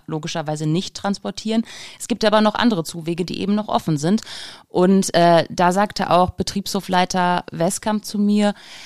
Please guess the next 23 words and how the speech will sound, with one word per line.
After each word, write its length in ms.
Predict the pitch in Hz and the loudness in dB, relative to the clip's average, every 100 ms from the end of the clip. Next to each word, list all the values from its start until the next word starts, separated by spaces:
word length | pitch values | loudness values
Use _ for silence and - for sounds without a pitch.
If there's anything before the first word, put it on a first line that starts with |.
| - - | -20 0
dass 200 | 175 - | 0 2
die 100 | 190 | -2
schon 560 | 202 196 175 101 165 175 | 0 0 -2 -4 -4 -2
bewusst 340 | 170 240 - | 0 0 -2
geplant 400 | 202 190 190 196 | -4 0 2 2
haben, 140 | 185 | -2
es 120 | 160 170 | -2 -2
an 120 | 170 | -2
dieser 180 | 185 180 | -2 -4
Stelle 320 | 180 175 175 | -4 -4 -4
zu 140 | 175 | -4
hinterlegen, 480 | 170 175 170 170 147 | -4 -4 -4 -6 -6
weil 80 | 147 | -4
die 80 | 156 | -2
müssen 320 | 175 185 165 | -2 -2 -2
mehrere 340 | 175 175 160 | -4 -6 -8
hundert 360 | 160 180 165 165 | -4 -2 -2 -6
Meter 260 | 165 - | -10 -10
in 80 | 165 | -8
den 160 | 160 151 | -8 -6
Wald 180 | 151 - | -8 -8
hineingefahren 560 | 151 147 - - 170 | -10 -10 -14 -16 -14
sein, 240 | 165 170 | -12 -14